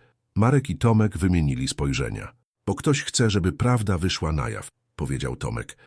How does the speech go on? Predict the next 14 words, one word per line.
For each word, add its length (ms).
„Tata 320
prowadził 460
własne 380
śledztwo. 540
Po 120
cichu, 460
latami. 560
Zbierał 380
informacje, 800
dokumentował, 880
czekał 340
na 120
odpowiedni 540
moment. 460